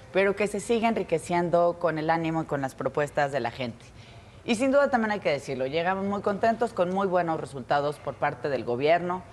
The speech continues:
la economía está bien, la gente está contenta, así que es un muy buen momento para la Cuarta Transformación.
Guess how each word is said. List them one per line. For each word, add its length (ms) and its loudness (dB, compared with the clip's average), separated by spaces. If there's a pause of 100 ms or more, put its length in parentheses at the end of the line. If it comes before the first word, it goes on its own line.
(240)
la 120 -2
economía 540 0
está 260 0
bien, 540 0
la 160 -4
gente 300 -4
está 240 0
contenta, 680 0 (340)
así 240 0
que 60 2
es 80 0
un 160 4
muy 160 4
buen 200 0
momento 440 0
para 240 0
la 120 -2
Cuarta 340 0
Transformación. 840 -2